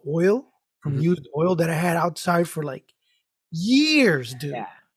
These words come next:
Speaker 1: Years. And then, by the way, I can't go back to, uh, O'Reilly's for a minute. Like, I went to go, <laughs> I went to, 'cause I had to change my oil.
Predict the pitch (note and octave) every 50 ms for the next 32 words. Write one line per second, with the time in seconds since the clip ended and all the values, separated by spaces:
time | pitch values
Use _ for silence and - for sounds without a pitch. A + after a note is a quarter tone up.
0 | _ _ _ _ _ _ _ - E3 E3+ F#3 A3 C4 D4 D#4+ E4 D#4 B3 F3+ C#3
1 | B2+ A#2+ - - - - _ _ _ _ - - - _ _ _ _ _ - -
2 | - - G#3 F3+ F3 G3 G3+ G3+ F#3+ F#3 - _ _ _ _ - - F3+ D3 F#3+
3 | G3 F#3 E3+ E3+ D#3+ D#3 D#3 - F#3+ F3 E3 D#3 D#3+ D3+ C3+ D3+ D3 C#3+ - -
4 | - D3 D3 C#3+ C#3+ C3 B2+ C3 C#3 - - _ _ _ - F#3 D3+ C#3+ C#3+ C#3+
5 | D3 C#3+ C#3 C#3 B2+ - D3+ C#3 B2+ C3 C#3 C#3+ C#3+ C3+ C#3+ - - _ _ -
6 | - - - - - - - _ _ _ - F3 D3+ D3+ D3 D3 - - - F#3
7 | E3 F3+ F3+ - F#3 E3 F3+ E3+ - - - G#3+ F#3+ - - - A#3 G#3+ A3+ -
8 | - B3 B3+ - G#3 - - G3 - - - G#3 A3 - F3+ F3+ G3 G#3 F#3+ F3
9 | A3 G3 E3+ G3 F#3+ G3 G3 G#3+ G3+ F#3+ F#3+ E3 E3+ E3+ C#3+ - F#3+ F3+ E3+ D#3
10 | D#3 D3 C#3+ D#3 G3 A3+ A3 F#3+ D#3+ A#2+